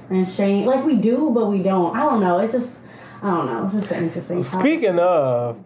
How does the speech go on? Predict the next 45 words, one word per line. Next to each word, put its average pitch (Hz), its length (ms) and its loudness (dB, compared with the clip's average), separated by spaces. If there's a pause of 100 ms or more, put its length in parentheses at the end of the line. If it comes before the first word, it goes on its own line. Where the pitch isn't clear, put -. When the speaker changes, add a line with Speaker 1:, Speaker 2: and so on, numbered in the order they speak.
(240)
Speaker 2:
'cause 175 160 -2
I 262 100 2
feel 240 200 -2
like 175 200 0
I 214 140 0
had, 165 480 0 (180)
either 185 240 -2
I 151 120 2
didn't 175 280 -2
do 151 140 2
a 131 100 0
fat, 135 340 -4
like, 131 280 -2 (340)
well, 440 340 0
do 440 80 2
I 466 140 4
wanna 415 120 2
do 403 100 2
a 370 80 -2
fat 349 180 2
fingers? 269 240 -4
No, 233 360 2 (200)
it's 196 100 -2
just 285 140 -2
something 233 220 0
that 220 100 2
annoys 202 340 2
me, 196 180 2
and 147 100 4
I 143 80 4
just 143 180 -6
thought 135 180 0
about 135 280 -4
this 131 360 -4
'cause 131 200 -8
we 123 80 -6
talking 123 320 -4
about 120 420 -2 (880)
how 147 140 0
people 135 320 -4
address 131 320 0
other 139 180 -4
people's 135 360 -4
bodies. 127 600 0 (1700)
I, 226 720 0